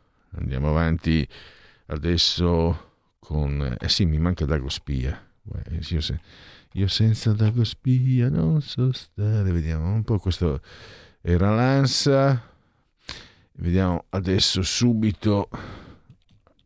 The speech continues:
immediately. Ogni giorno era una tortura e c'è proprio lui, Enrico Variale, pagato con i nostri soldi. Però non si è scatenato niente.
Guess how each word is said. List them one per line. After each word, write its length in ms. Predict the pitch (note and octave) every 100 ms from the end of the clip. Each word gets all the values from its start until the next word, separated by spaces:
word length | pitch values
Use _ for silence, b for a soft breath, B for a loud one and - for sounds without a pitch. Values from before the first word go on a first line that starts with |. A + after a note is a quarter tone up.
| _ _ -
immediately. 1040 | A2+ G#2+ G2+ F#2+ G2+ G2+ - F#2 F#2+ G2 - b b b b b b b b b b b -
Ogni 300 | F3+ G3 D#3+
giorno 460 | B2 E3 F3+ E3
era 140 | C#3+ C3+
una 160 | C3
tortura 760 | A#2+ B2+ - G2 F#2 F2+ F#2 F#2 -
e 80 | A#2+
c'è 160 | D#3
proprio 280 | C3 C3+ C#3
lui, 280 | A#2+ A#2 A2+
Enrico 440 | A2 A#2 C3 B2+ A#2
Variale, 840 | A#2 G2+ F#2+ F2 D#2+ D2+ D#2 D2+ - _ _ _ _ _ B B B B B _ _ _ _ _ _ _ _ -
pagato 320 | - G2+ A2+ G#2
con 80 |
i 40 | G2
nostri 260 | E2 -
soldi. 500 | D#2+ D2+ C#2 A#1+ A#1 D2+ _ _ _ _ _ _ -
Però 140 | F#3
non 100 | D#3+
si 80 | A2
è 40 | C3+
scatenato 520 | G#2 F#2+ G#2+ A#2 F#2+
niente. 420 | G#2 F2 D2